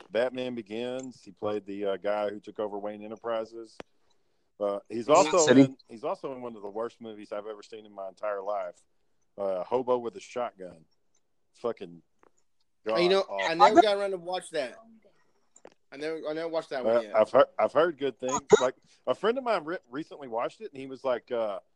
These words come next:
Speaker 1: "What? No, it's really good." And I'm like, "I don't know." When I, I remember watching, I was thinking, "Why am I watching this piece of shit? It's not going anywhere.
Speaker 2: <laughs>
Speaker 1: I don't understand it. It's, it's violent for no reason.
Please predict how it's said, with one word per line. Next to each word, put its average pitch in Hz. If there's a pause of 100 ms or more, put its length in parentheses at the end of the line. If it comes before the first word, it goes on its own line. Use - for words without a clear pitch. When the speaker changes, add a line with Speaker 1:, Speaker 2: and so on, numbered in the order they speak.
(360)
Speaker 1:
"What? 226
No, 254
it's 196
really 202
good." 233
And 117
I'm 113
like, 107
"I 135
don't 135
know." 117
When 104
I, 151
I 139
remember 196
watching, 190
I 135
was 117
thinking, 113
"Why 117
am 127
I 110
watching 101
this 92 (140)
piece 117
of 95
shit? - (560)
It's -
not 107
going 127
anywhere. 143 (340)
Speaker 2:
<laughs> -
Speaker 1:
I 92
don't 117
understand 123
it. 147
It's, -
it's -
violent 139
for 101
no 101
reason. 160